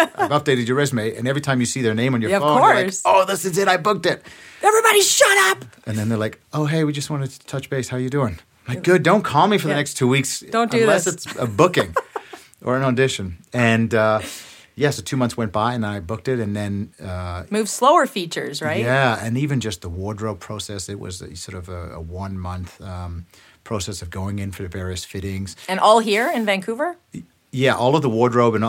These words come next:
Speaker 2: most of the shooting was done here. We did shoot for a month in Mexico City as well.
Speaker 1: So exciting.
Speaker 2: Yeah, it was pretty cool. And then that first day on set, I show up, and, um, although we did a, we did, like, two weeks of military training,
Speaker 1: Oh,
Speaker 2: uh,
Speaker 1: really?
Speaker 2: me and Brandon and Sharlto,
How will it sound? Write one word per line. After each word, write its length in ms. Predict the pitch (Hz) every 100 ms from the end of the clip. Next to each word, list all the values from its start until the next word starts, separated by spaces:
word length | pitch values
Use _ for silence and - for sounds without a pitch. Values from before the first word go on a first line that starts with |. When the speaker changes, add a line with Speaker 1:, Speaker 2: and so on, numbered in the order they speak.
| 110
Speaker 2:
most 280 | 117 139
of 60 | 139
the 60 | 87
shooting 300 | - 107 98
was 100 | 87
done 180 | 98 87
here. 140 | 104
We 100 | 98
did 180 | 101 117
shoot 180 | - 117
for 140 | -
a 40 | 95
month 300 | 98 98 90
in 40 |
Mexico 340 | 90 87 - 90
City 240 | - 80
as 140 | 78 -
well. 140 | 73 - _ _ _ _ _ _ _
Speaker 1:
So 260 | - - 160
exciting. 480 | 151 143 135 123 117
Speaker 2:
Yeah, 120 | 82
it 20 |
was 100 | 78
pretty 200 | - 80
cool. 240 | 78 78 78 _ -
And 140 | 110
then 200 | 123 107 - - - -
that 240 | 123 123
first 220 | - 113
day 140 | 101 101
on 100 | 90
set, 260 | - 113
I 80 | 95
show 300 | 85 - 107
up, 260 | 98 104 -
and, 340 | 90 87 87 - _ _ _ _
um, 540 | - 90 90 87 85 90 _
although 200 | 113 120
we 100 | 113
did 160 | 107 113
a, 200 | 110 -
we 100 | 107
did, 220 | 104 113
like, 160 | 101 87 -
two 180 | - 113
weeks 220 | 104 -
of 60 |
military 400 | 82 92 92 -
training, 580 | 95 - 95 87 87 92 -
Speaker 1:
Oh, 80 | 311
Speaker 2:
uh, 40 |
Speaker 1:
really? 300 | 311 403 208
Speaker 2:
me 300 | 165 110 104
and 140 | 95 90
Brandon 500 | 92 92 95 98 92
and 140 | 85
Sharlto, 600 | - 101 92 90 92 87